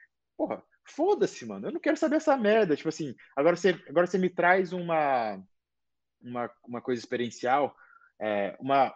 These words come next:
tipo assim, eu tô falando, tô going, going on a rant aqui, mas deixa eu falar mais só mais uma coisa.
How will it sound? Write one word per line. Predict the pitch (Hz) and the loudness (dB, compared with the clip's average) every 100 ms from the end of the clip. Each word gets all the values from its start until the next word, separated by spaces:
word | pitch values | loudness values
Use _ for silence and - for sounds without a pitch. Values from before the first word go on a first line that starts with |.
| - _ _ _ _ _ _ _ | -8 _ _ _ _ _ _ _
tipo | - | -16
assim, | 127 113 - | -10 -6 -2
eu | 131 | 0
tô | 139 | 2
falando, | 131 139 143 101 | 2 2 2 0
tô | - | -2
going, | 117 135 135 101 | -2 -2 -2 -2
going | 117 123 | -2 -2
on | 110 | 0
a | |
rant | 110 107 | 0 -2
aqui, | 123 | -6
mas | 113 | -6
deixa | - | 0
eu | |
falar | 147 131 | 2 4
mais | 117 | 2
só | 156 | 0
mais | 165 | -2
uma | 147 | -2
coisa. | - 107 | -4 -6